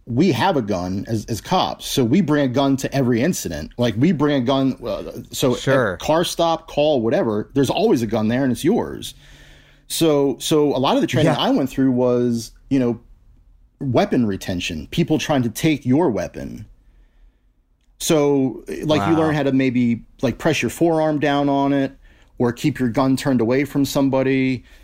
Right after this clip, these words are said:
Speaker 1: so they can't lunge for it or grab for it. Um, y-, y-, again, there are a lot of, uh, police in-, there are a lot of, um, police involved killings where the co-, "Oh, he went for my gun. He tried to take my gun." I mean, Rashard Brooks is another example,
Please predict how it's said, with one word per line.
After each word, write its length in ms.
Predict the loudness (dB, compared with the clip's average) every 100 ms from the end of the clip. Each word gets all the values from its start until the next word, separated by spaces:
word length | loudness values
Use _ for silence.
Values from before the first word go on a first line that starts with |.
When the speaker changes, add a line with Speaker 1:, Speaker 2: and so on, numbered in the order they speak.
| -18
Speaker 1:
so 140 | -4 -2
they 80 | 0
can't 280 | -2 -2
lunge 280 | 0 0 0
for 220 | 0 0
it 40 | 0
or 40 |
grab 320 | 0 0 0
for 360 | -2 -2 0 0
it. 180 | -2 -4 -14 _ _ _ -10
Um, 580 | -6 -4 -4 -6 -8 -10
y-, 360 | -12 -12 -12 -12 -14
y-, 80 | -8
again, 440 | -6 0 2 2 2
there 140 | 2
are 40 |
a 40 | 0
lot 220 | 0 0
of, 340 | 0 -2 -6 -18 -20 _
uh, 120 | -4 -4
police 320 | 0 0 2
in-, 240 | 2 0
there 220 | -2 0 2
are 40 |
a 40 | 2
lot 220 | 2 0
of, 200 | 0 0
um, 720 | 0 0 -2 -2 -2 -6 -10 -20 -4
police 300 | 0 2 2
involved 460 | 0 2 0 -2
killings 480 | -2 0 2 0 0
where 580 | 0 0 0 0 -2 -4 -10 -20
the 380 | -14 -10 -4 -4
co-, 140 | -2
"Oh, 180 | 0 2
he 80 | 2
went 160 | 0 0
for 100 | 0
my 140 | 0
gun. 240 | 2 0
He 60 | 0
tried 160 | -2 -2
to 60 |
take 160 | -2 -2
my 120 | -2
gun." 320 | 0 -2 0
I 80 | 0
mean, 140 | 2
Rashard 360 | 2 0 0 2
Brooks 260 | 2 0 0
is 120 | 0
another 300 | 0 2 0
example, 520 | 0 -2 0 -2 -2